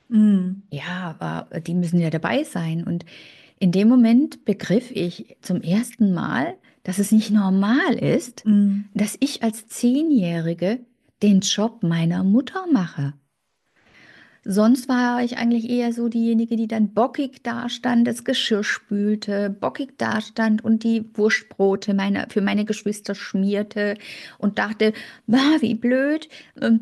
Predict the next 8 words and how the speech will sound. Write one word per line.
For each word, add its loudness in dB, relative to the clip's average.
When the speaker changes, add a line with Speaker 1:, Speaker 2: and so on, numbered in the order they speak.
Speaker 2:
meine 4
Freundinnen -2
sind -4
draußen, -2
die -6
dürfen -2
spielen 0
und -2